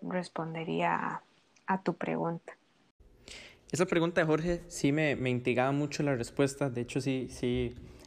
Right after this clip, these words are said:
Speaker 2: gracias por contestarnos y tomar el tiempo de estar aquí. Ahora me surge otra pregunta, y es que en este momento de cuarentena,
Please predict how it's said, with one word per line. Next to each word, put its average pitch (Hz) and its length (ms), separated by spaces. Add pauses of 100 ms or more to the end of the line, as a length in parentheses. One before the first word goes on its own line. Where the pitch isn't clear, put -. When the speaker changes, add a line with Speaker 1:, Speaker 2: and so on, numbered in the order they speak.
Speaker 2:
gracias 143 280
por 151 140
contestarnos 143 560
y 131 40
tomar 120 240
el 127 100
tiempo 135 300
de 117 60
estar 120 200
aquí. 120 320 (340)
Ahora 131 220
me 185 120
surge 175 480 (720)
otra 165 400
pregunta, 143 480 (260)
y 127 140
es 147 340 (500)
que - 480
en 139 160
este 180 320
momento 196 460
de 117 100
cuarentena, 135 760